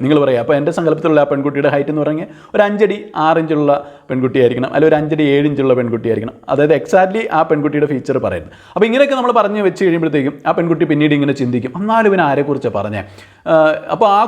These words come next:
പെൺകുട്ടി ആ പെൺകുട്ടിയുടെ ഫീച്ചേഴ്സ് തന്നെ ഓർത്ത് നോക്കും, "അല്ല, എല്ലാം തന്നെ ഏകദേശം ഞാനുമായിട്ട് മാച്ച് ആവുന്നുണ്ടല്ലോ." എങ്കിലും രണ്ടുമൂന്ന് കാര്യങ്ങളിൽ ഇപ്പോൾ പൊക്കമൊക്കെ ഇച്ചിരി വ്യത്യാസമുണ്ട്, അപ്പോൾ ശരിക്കും ഇവൻ എന്നെ തന്നെ ആയിരിക്കും ഉദ്ദേശിച്ചത്. അതായത് നൂറ് ശതമാനം ആ പെൺകുട്ടിയെക്കുറിച്ചാണോ പറഞ്ഞതെന്ന് അവൾക്ക് മനസ്സിലാവത്തില്ല,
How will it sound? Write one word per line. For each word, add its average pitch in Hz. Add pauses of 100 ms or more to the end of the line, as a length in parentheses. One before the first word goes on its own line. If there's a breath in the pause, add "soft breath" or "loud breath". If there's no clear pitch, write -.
(140)
പെൺകുട്ടി 190
ആ 180
പെൺകുട്ടിയുടെ 165
ഫീച്ചേഴ്സ് 147
തന്നെ 143
ഓർത്ത് 123
നോക്കും, 127
"അല്ല, 202
എല്ലാം 208
തന്നെ 202 (100)
ഏകദേശം 196
ഞാനുമായിട്ട് 175
മാച്ച് 151
ആവുന്നുണ്ടല്ലോ." 123
എങ്കിലും 233
രണ്ടുമൂന്ന് 185
കാര്യങ്ങളിൽ 180
ഇപ്പോൾ -
പൊക്കമൊക്കെ 190
ഇച്ചിരി 180
വ്യത്യാസമുണ്ട്, 160
അപ്പോൾ 156
ശരിക്കും 208
ഇവൻ 247
എന്നെ 202 (100)
തന്നെ 226
ആയിരിക്കും 165
ഉദ്ദേശിച്ചത്. 139 (380 loud breath)
അതായത് 214
നൂറ് 240
ശതമാനം 247
ആ 226
പെൺകുട്ടിയെക്കുറിച്ചാണോ 208
പറഞ്ഞതെന്ന് 175 (140)
അവൾക്ക് 151
മനസ്സിലാവത്തില്ല, 147